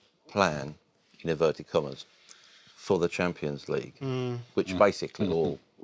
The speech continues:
Speaker 1: whatever you wanna call it, essentially run by twenty-four rich clubs as a closed shop. That can't be allowed, can it?
Speaker 2: No, it, well, it, it shouldn't be.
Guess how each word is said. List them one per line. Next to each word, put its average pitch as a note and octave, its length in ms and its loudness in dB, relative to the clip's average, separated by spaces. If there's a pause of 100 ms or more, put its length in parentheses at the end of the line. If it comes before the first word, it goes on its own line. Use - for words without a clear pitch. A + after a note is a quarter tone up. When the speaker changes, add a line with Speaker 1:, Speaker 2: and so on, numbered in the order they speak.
(120)
Speaker 1:
whatever F#2 300 4
you E2 100 0
wanna D2 160 -2
call F#2 320 -2
it, - 160 -8 (580)
essentially D#2+ 720 0 (100)
run G2+ 280 6
by D#2 180 4
twenty-four D#2 560 -2
rich - 300 -4
clubs - 460 -10 (880)
as E2 100 -4
a E2 40 -6
closed D2+ 260 -4
shop. - 260 -4 (1040)
That - 180 -4
can't - 300 -8
be - 140 -14 (640)
allowed, G#2+ 480 0
can G2 160 -4
it? F#3+ 100 -8 (1040)
Speaker 2:
No, E3 360 8
it, E3 120 0
well, A#2 260 4
it, B2 140 -2
it C#3+ 140 -2
shouldn't B2+ 360 0
be. B2 320 2